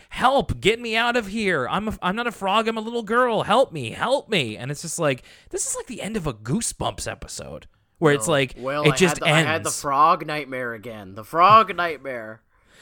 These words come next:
Speaker 1: This is, this was a little, a little shocking. <laughs> Just, just a little. Nothing too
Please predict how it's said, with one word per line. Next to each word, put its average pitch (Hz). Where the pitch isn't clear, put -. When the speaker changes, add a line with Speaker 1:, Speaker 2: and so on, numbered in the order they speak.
Speaker 1:
This 208
is, 381
this 196
was 139
a 120
little, 190
a 120
little 135
shocking. 123
<laughs> -
Just, 233
just 427
a 466
little. 285
Nothing 330
too 269